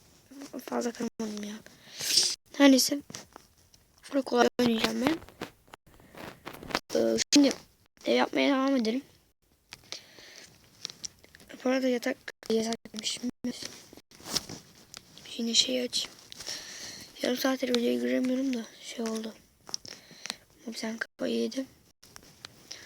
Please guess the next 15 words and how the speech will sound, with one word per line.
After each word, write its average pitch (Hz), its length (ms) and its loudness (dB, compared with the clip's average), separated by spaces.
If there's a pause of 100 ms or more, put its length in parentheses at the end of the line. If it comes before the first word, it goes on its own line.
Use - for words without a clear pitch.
(540)
Burada 269 140 2
Mob 254 120 6
Sen'in 247 300 4
tanıtım 262 320 -4
videosunu 254 320 4
çekeceğim 240 460 -6
çok - 200 -8
yakında. - 380 -10 (1700)
Yakında 226 320 -2
değil. 233 100 -4 (680)
Onlardan 220 360 -8
değilimdir 226 480 -10
yani. - 100 -20 (2500)
Bir 226 180 6
hafta, 214 380 -2